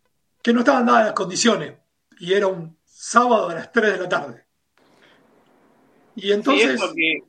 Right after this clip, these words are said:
Speaker 2: que, que
Speaker 1: eso
Speaker 2: te
Speaker 1: me
Speaker 2: pasa
Speaker 1: alejó,
Speaker 2: a vos.
Speaker 1: pero quiero, quiero decir, les quiero terminar esto, eso me alejó un poco de, de, de arrancar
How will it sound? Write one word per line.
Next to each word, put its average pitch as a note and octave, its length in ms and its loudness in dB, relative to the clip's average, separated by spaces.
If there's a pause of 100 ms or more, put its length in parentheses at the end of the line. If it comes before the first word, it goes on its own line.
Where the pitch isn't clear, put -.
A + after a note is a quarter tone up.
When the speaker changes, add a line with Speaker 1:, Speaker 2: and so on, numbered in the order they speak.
Speaker 2:
que, D3 140 -6
que C4 60 0
Speaker 1:
eso C4+ 160 2
Speaker 2:
te B3+ 80 4
Speaker 1:
me A#3 60 4
Speaker 2:
pasa A#3 100 6
Speaker 1:
alejó, A#3 240 2
Speaker 2:
a A#3 120 2
vos. F3+ 80 -2
Speaker 1:
pero A#3+ 360 2
quiero, B3+ 180 2
quiero C#4+ 200 4
decir, C#4 220 2
les B3 120 2
quiero D4+ 180 0
terminar A#3+ 280 2
esto, C#4 120 -4
eso B3+ 180 -6
me A#3 120 4
alejó G#3 280 0
un A3+ 160 -4
poco G#3 360 0
de, D#3 260 -4 (560)
de, D#3+ 380 -10
de D3+ 580 -16 (460)
arrancar G3 800 -2